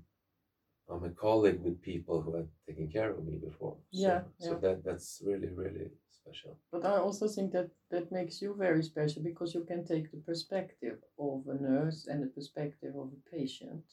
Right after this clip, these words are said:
Speaker 1: Yes.
Speaker 2: So the listeners, uh, I think most of our listeners are professionals.
Speaker 1: Yes.
Speaker 2: Um, so what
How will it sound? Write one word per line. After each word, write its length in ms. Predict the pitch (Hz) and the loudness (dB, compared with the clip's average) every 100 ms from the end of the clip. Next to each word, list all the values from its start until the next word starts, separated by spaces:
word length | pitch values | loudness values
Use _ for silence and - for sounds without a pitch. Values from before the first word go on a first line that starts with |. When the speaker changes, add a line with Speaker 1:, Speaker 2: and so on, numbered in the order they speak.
| - 110 | -20 -10
Speaker 1:
Yes. 300 | 104 92 - _ _ _ | -8 -8 -12 _ _ _
Speaker 2:
So 520 | - 175 165 143 - - - | 2 6 6 4 0 -12 -8
the 80 | 151 | 0
listeners, 840 | 175 247 254 156 139 190 - - _ _ 151 | 6 6 6 4 4 4 0 -10 _ _ -4
uh, 220 | 139 139 - | -2 -2 -2
I 60 | 160 | -4
think 260 | 160 165 | -2 0
most 280 | 175 185 196 | 4 2 2
of 100 | 175 | 0
our 220 | 160 143 | 2 4
listeners 560 | 147 151 - 135 131 - - | 4 2 2 -2 -2 -4 -2
are 200 | 131 127 - | -2 -2 -8
professionals. 800 | 131 127 - - - - - - _ _ | -8 -6 -8 -10 -14 -14 -16 -20 _ _
Speaker 1:
Yes. 260 | - 85 - _ _ - | -10 -10 -12 _ _ -10
Speaker 2:
Um, 400 | 143 135 135 - - _ _ _ | -6 -6 -6 -10 -16 _ _ _
so 560 | - - 175 170 160 - - _ - | -12 0 6 6 6 -2 -14 _ -10
what 380 | 147 202 226 | 0 2 2